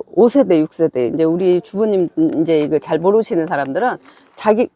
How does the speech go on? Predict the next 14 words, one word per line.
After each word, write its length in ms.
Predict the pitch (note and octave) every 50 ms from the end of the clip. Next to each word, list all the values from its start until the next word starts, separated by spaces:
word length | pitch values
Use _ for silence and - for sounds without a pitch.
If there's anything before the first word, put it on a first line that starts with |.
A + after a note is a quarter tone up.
| _ _
그 560 | - D#3 D#3 E3+ D#3 D#3 D#3 D3+ D3+ C#3+ C3 - -
본인이 420 | - A#3+ C4+ C4 C#4 C4+ B3+ A3+
쓰고 320 | A3 - D4+ D4+ D#4 D4+ B3+
있는 360 | G#3+ G3+ G#3+ B3+ C4 - B2+ - _ _ _ _ _ _
그, 400 | _ - F#3 F3 E3+ E3 D#3+ D#3 - - _ _ _ _ _ _ _ _ _ _ _ _ _ _ _ _ _ _ _ _ _ _ _ _
그거를 480 | - - A#3+ G#3+ B3+ A#3+ G#3 G#3+ G#3 F#3+
보시고 600 | - - G#3+ - - G3 - B3 A#3+ F3+ B2 - - _ _
사진 260 | - D#4+ D#4+ G4+ F#4
찍어서 300 | - D4 A#3+ A3+ G#3 -
보내주시면 840 | F3 - - F3+ G#3 G3+ F#3+ - E3+ D#3 - - E3+ G3+ G3+ E3+ C3 - _ _ _ _
돼요. 300 | - F3 D#3 C3+ G#2 - _ _
그러면 260 | - F3 F3 F3 D#3+
제가 260 | - E3 C#3+ D#3 C#3
보고 420 | - - D3+ - F#3 G3 E3 D3